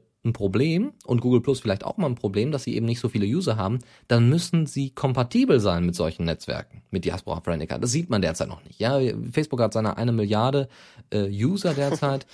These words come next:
<laughs> aber die, äh, ähm,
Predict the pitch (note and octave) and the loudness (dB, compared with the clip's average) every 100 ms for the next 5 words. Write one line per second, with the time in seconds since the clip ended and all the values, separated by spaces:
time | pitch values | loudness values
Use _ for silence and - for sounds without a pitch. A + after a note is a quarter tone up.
0 | - - - B2+ C3+ C3 C3+ - - C2+ | -20 -12 -2 2 2 0 -2 -4 -8 -8
1 | C#2 - - - - B2+ - B2+ A#2 A#2 | -8 -14 -18 -20 -10 -10 -2 0 2 0
2 | A#2+ | -2